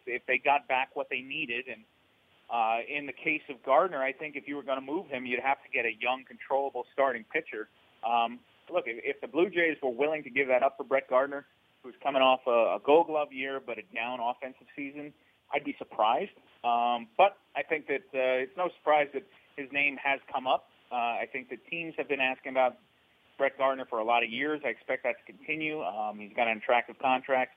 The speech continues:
but, uh, I, I think this may be a, a situation where it's more smoke and less fire. And, uh, so, I, I, like I've said before, I, I won't be shocked if Brett Gardner walks into that clubhouse first day of spring training. I think that, uh, it's Cashman's job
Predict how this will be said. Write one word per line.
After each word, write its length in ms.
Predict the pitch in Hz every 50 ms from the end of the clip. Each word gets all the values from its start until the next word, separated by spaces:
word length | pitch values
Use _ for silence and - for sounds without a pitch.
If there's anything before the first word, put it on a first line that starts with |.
| _
but, 220 | - 117 113 110 - _ _
uh, 300 | - 117 113 110 110 110 110 _ _ _ _ - _ _ _
I, 220 | 135 147 151 139
I 40 | 139 139
think 160 | - 165 156
this 120 | - 160 147 _
may 100 | 165 151
be 200 | 147 135 143 143
a, 100 | 139 131 127 - 127
a 40 | - _
situation 480 | 156 135 - - 131 127 123 - 135 131
where 220 | 127 127 117 113
it's 120 | 110 - _ _
more 240 | 127 139 139 131 - _
smoke 260 | _ 135 123 127 127 _
and 100 | 117 104
less 140 | 107 110 110 - _
fire. 340 | 110 107 110 107 101 101 101 _ - - - 107 107
And, 200 | 104 - 107 104
uh, 220 | 104 104 107 110 110 _ _ _ _
so, 140 | 143 139 - _ _ _ _ _ _ _ -
I, 260 | 208 220 208 170 160
I, 20 |
like 160 | 175 185 185
I've 140 | 196 185 185 - _ -
said 140 | 190 175
before, 340 | - - - - 185 185 160
I, 200 | 147 139 107 147
I 20 | 160
won't 220 | 160 175 175 175
be 120 | - 165 160 -
shocked 300 | 175 160 151 143 _ 139
if 80 | _ _
Brett 200 | 139 139 135 -
Gardner 240 | 131 131 131 127
walks 260 | 120 117 123 123 - -
into 120 | 120 117
that 180 | 117 113 - -
clubhouse 300 | 123 117 120 117 110 104 _ _
first 180 | 113 110 - _
day 140 | 113 110
of 60 | 104 -
spring 200 | _ 107 101 101 -
training. 240 | 101 98 101 95 95 90
I 100 | 95 _
think 180 | 113 107 107 _ -
that, 320 | 113 107 _ _ _ 120
uh, 220 | 117 113 113 113 110 _ _ _ _ _ _ _ _
it's 200 | - 139 147 - - -
Cashman's 420 | 160 156 151 143 - 160 147 131 - -
job 260 | 143 143 143 143